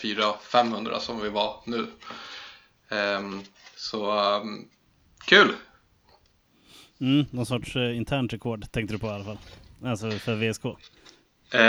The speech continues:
Speaker 1: ja, precis. Eh,
Speaker 2: Vi var
Speaker 1: sen
Speaker 2: väl
Speaker 1: tror jag
Speaker 2: fyra bussar ett år där, eh, kommer inte ihåg riktigt när det var, men det måste ha varit i början av tjugohio-talet, eller var det i slutet av?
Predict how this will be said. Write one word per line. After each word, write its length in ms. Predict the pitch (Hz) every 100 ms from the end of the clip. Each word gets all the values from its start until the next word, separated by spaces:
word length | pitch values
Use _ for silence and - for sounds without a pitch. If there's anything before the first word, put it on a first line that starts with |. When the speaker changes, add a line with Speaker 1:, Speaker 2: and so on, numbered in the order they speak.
| 110
Speaker 1:
ja, 420 | 110 107 117 113
precis. 520 | 113 110 113 110 - 123
Eh, 240 | 110 104
Speaker 2:
Vi 60 | 120
var 160 | 139
Speaker 1:
sen 100 | 156
Speaker 2:
väl 80 | 147
Speaker 1:
tror 120 | 160
jag 80 | -
Speaker 2:
fyra 180 | 170 170
bussar 440 | 156 - - 226
ett 180 | 165 -
år 180 | 113 107
där, 500 | 110 107 107 113 110
eh, 40 |
kommer 140 | 107 123
inte 100 | 120
ihåg 160 | 117
riktigt 220 | 110 113 107
när 100 | 110
det 160 | 135
var, 140 | 117 104
men 180 | 107
det 60 | 113
måste 260 | 120 117 117
ha 40 |
varit 140 | 107
i 20 | 107
början 280 | 110 110
av 40 | 107
tjugohio-talet, 720 | 113 110 123 120 143 139 101
eller 120 | 104
var 100 | 107
det 60 | 107
i 40 |
slutet 380 | - 123 - 95
av? 180 | 80